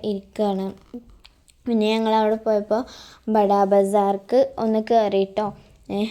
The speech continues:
പിന്നെ അവിടെ സ്-, ഉം, എനിക്കാദ്യം കണ്ടുപോയത് സ്റ്റേഷനറി ഐറ്റംസ്ക്കാണ്. പല വർണ്ണത്തിലായിട്ട് അവർ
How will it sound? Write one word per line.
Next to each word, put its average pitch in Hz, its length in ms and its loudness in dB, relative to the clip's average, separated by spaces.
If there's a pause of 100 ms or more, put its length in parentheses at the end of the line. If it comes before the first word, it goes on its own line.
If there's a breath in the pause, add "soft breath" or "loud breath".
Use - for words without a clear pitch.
(140)
പിന്നെ 196 280 -2
അവിടെ 202 240 -2
സ്-, - 240 -16
ഉം, 226 220 -4
എനിക്കാദ്യം 262 680 -2
കണ്ടുപോയത് 277 580 2
സ്റ്റേഷനറി 214 760 -2
ഐറ്റംസ്ക്കാണ്. 220 760 -6 (420 loud breath)
പല 240 240 0
വർണ്ണത്തിലായിട്ട് 285 840 0
അവർ 233 180 -2